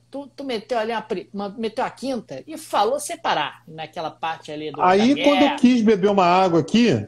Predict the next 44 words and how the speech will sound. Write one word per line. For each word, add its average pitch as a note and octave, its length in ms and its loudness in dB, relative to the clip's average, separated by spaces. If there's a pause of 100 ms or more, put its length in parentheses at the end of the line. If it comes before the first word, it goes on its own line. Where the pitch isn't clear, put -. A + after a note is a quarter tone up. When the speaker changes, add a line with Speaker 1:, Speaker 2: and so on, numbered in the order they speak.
Speaker 2:
pô, C#3+ 140 4
pô, B2 260 4
beber C3 220 4
Speaker 1:
Ah. D#3+ 60 4
Speaker 2:
uma G3 100 4
água, B2+ 440 2 (140)
você E3 320 2
fez A3 240 2
o A3 60 0
quê? C#3+ 420 2 (380)
De-, D#3+ 260 2
devolveu D3+ 800 2
de A3 60 -6
segunda. G#3 580 2 (380)
Porra, C3+ 240 2
já C#3 140 2
tive A3 220 -2
que C#4+ 100 0
emendar A#3+ 380 2
outra. G#3 480 0 (100)
<laughs> - 100 -2
Eu G3 100 0
falei, F#3 200 2 (440)
"Não D3+ 80 -10
tô A#3 80 4
entendendo A#3 420 2
o F#3 40 -2
que D#3+ 100 0
que C#3+ 60 -4
tá F3+ 80 2
acontecendo." D#3+ 680 0 (640)
Speaker 1:
Ai, E3 420 -4
Speaker 2:
É D3+ 120 -6
Speaker 1:
cara, C3+ 140 4
Speaker 2:
isso. - 240 4
Speaker 1:
ficou D4+ 160 0
longo D4+ 260 2
esse A#3+ 140 -10
episódio, F3 580 -6
hein? E3+ 80 -18
Ficou - 180 -18
longo. G3+ 460 -8
Speaker 2:
Pois B2 220 0
é. G2 280 2